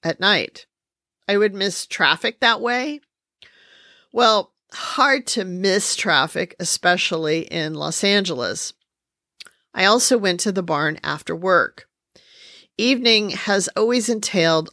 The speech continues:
a longer visit. I muck out his stall, make sure he has clean,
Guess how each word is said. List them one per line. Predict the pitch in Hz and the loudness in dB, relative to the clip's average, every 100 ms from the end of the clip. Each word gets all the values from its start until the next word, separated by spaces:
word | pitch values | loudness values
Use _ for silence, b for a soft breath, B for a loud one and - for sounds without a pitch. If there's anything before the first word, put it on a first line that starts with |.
| 190 | -6
a | |
longer | 165 160 156 156 | -2 -2 -2 -2
visit. | 156 180 170 - - - _ _ _ _ _ | 0 0 0 -6 -8 -14 _ _ _ _ _
I | 165 | -8
muck | 160 165 170 | -4 -4 0
out | 175 185 | 0 2
his | 190 | 0
stall, | - 175 165 151 151 175 b b b b b | 0 2 2 2 -2 -6 b b b b b
make | - 175 | -2 0
sure | - 190 185 | 2 4 4
he | 180 | 4
has | 165 165 | 2 -2
clean, | - 170 165 160 | -6 -4 -4 -4